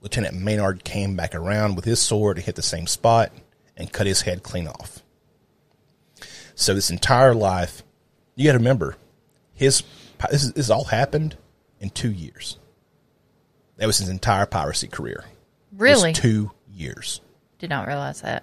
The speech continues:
Speaker 2: Even though we just talked about it, I did not. That just never.
Speaker 1: So this happened on November twenty-second, seventeen eighteen.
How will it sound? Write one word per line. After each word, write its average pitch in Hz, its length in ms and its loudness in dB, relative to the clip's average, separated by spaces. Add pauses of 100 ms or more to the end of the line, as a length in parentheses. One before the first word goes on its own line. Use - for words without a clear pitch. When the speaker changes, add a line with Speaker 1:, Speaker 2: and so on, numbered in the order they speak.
Speaker 2:
Even 170 180 -8
though 160 140 -2
we 165 100 -4
just 147 200 -10
talked 147 240 -8
about 127 200 -2
it, 131 120 -4
I 160 80 -4
did 151 180 -8
not. 135 240 -8
That 160 200 -4
just - 280 -10
never. 151 440 -6 (1040)
Speaker 1:
So 107 160 4
this 117 220 4
happened 127 440 4
on 101 240 2
November 117 320 0
twenty-second, - 680 0
seventeen 104 520 0
eighteen. - 460 -12